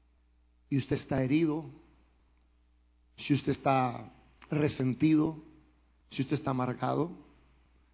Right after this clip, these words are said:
si hay una persona que le ha hecho daño a usted, si usted tiene traumas de la niñez, si usted sufre de un sentimiento de abandono, lo primero que tiene que hacer es ser sanado en su corazón.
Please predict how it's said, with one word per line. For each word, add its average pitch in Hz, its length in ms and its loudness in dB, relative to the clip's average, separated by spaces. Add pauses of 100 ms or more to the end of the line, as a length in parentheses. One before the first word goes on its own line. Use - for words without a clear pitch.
(120)
si 131 920 4
hay 139 80 0
una 151 160 2
persona 151 320 0
que 139 100 -4
le 139 60 0
ha 143 40 0
hecho 135 160 -6
daño 135 220 -2
a 131 40 -2
usted, 139 380 -6 (840)
si - 120 -6
usted 160 140 2
tiene 160 200 2
traumas 165 460 2
de 147 80 2
la 135 120 4
niñez, 143 760 -4 (680)
si 139 100 0
usted 156 160 4
sufre 165 640 0
de 147 120 2
un 151 120 -2
sentimiento 151 440 -2
de 147 60 -2
abandono, 143 560 -4 (1080)
lo 143 200 4
primero 143 240 6
que 147 80 0
tiene 147 140 -2
que 147 80 -2
hacer 147 200 -2
es 139 100 -2
ser 135 200 -2
sanado 123 560 -4
en 113 60 -4
su 117 140 -6
corazón. 107 440 -10